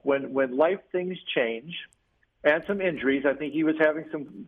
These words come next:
kind of chronic on and off back troubles over time. You know, then you make adjustments. You say, "My back's better," but what kind of adjustments did you make? Uh, that's why, you know, it's, it's, it's the nature of the beast.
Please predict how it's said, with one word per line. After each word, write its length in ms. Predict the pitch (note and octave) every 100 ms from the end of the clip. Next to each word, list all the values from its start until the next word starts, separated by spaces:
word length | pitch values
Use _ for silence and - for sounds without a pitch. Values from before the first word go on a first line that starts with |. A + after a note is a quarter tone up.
| _
kind 180 | - D3+
of 100 | C#3+
chronic 440 | - D#3 D3 D3+ -
on 240 | C#3+ D3 D3
and 100 | C#3+
off 300 | C#3+ C#3+ -
back 320 | C3+ B2+ -
troubles 380 | B2+ A#2 B2 C3 _ _ _ _
over 280 | C3 C3+ C3+
time. 520 | - C3+ A2+ A#2 D3 -
You 120 | C3+
know, 140 | B2 A#2+
then 160 | B2
you 80 | B2+
make 180 | C3+ C3+
adjustments. 640 | D3 - C3+ - C3+ C3+
You 80 | C3+ -
say, 100 | C3+
"My 120 | C3
back's 320 | B2+ C3 C3 -
better," 280 | B2 A#2+ B2+
but 240 | B2+ B2 _ _ _ _
what 160 | C3+
kind 120 | D3 C#3+
of 60 |
adjustments 600 | C3+ C#3+ D3 C#3 C#3 C3 -
did 140 | G#2
you 80 | A#2+
make? 400 | G#2+ A2 A2 - _ _ _ _ -
Uh, 200 | B2 B2+
that's 240 | D#3 F#3+ -
why, 520 | E3+ D3+ D#3 D#3 -
you 80 | -
know, 120 | D3+
it's, 200 | D#3 E3 -
it's, 200 | E3+ E3
it's 240 | - E3 -
the 80 | D#3+
nature 380 | D3 F3+ F3+ F#3+
of 100 | F3
the 80 |
beast. 380 | F3+ A3 C#3+ -